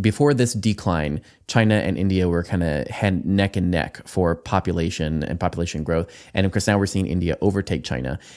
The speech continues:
And it's interesting to me because what, what I've noticed is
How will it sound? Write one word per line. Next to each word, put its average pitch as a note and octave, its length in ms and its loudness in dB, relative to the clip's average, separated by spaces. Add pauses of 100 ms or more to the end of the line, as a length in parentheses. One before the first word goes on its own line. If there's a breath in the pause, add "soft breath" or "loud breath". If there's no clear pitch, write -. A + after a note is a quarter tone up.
(120)
And G#2 160 4
it's G#2 240 0
interesting C3+ 440 2
to G#2+ 100 0
me G#2+ 360 4
because F#2 400 0 (100)
what, F#2+ 280 -2
what G2+ 160 2
I've B2 240 2
noticed F#2+ 560 0
is F#2 400 0